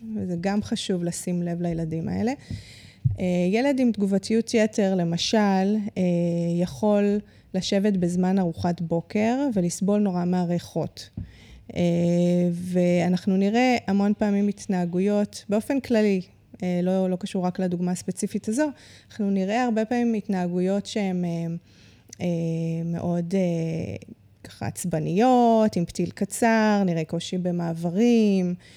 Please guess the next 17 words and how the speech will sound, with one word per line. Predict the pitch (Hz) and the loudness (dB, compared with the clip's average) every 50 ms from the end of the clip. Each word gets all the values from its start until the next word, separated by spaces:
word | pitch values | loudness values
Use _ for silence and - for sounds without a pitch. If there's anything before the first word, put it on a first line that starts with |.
| - - - - - - - | -20 -20 -20 -20 -16 -6 -2
אה, | 180 175 175 170 170 170 170 170 170 170 170 165 170 170 165 165 170 170 170 170 170 170 175 - _ _ - - - - _ _ - - - - - - - | 0 2 2 2 2 2 2 2 2 2 2 0 0 0 0 0 0 -2 -2 -2 -2 -4 -6 -8 _ _ -20 -20 -20 -20 _ _ -20 -20 -20 -18 -18 -10 -4
נראה | - 190 185 180 - - - 208 208 - | -2 0 0 0 -2 -2 -2 -2 -2 -2
קושי, | - - 208 196 196 - - - 226 214 208 202 196 196 190 185 - - | 0 0 2 2 2 -2 -2 0 2 2 4 4 4 2 2 0 0 0
אה, | 175 175 175 175 175 170 170 170 170 170 170 170 175 175 - - | 0 0 2 2 2 2 0 0 0 0 0 -2 -2 -4 -6 -6
ככה, | - 185 - - 180 175 170 156 - - | -8 -8 -4 -4 -2 -2 -2 -4 -2 -2
הדברים | 196 185 202 247 285 302 277 | -2 0 2 2 2 4 4
לא | 240 | 4
יזרמו, | 240 240 214 208 208 208 202 202 190 165 156 156 - - - | 4 4 4 2 2 2 2 2 2 0 -2 -4 -6 -8 -6
דברים | 185 180 175 180 190 | -4 -2 -2 0 0
ייתקעו, | 208 208 - 190 - - - - - 349 392 359 - - _ - | 0 0 -2 -4 -6 -6 -6 -4 -2 -2 -2 -4 -10 -14 _ -12
ו-, | 202 196 196 185 180 165 180 | -6 -2 -2 -2 0 -2 -2
ולילד | 185 185 196 202 220 233 247 240 190 | -2 -2 0 2 2 2 2 2 2
יהיה | 196 190 180 | 2 0 0
קשה. | 185 - 220 196 - - 175 156 156 - - | 0 -2 -4 -4 -4 -4 -4 -6 -6 -6 -6
זה | 214 220 277 285 | -2 0 0 2
באופן | 262 247 247 233 - 262 254 240 | 2 2 2 2 0 0 0 0
כללי, | 233 - - 214 196 202 226 214 185 | -2 -2 0 2 2 4 4 2 2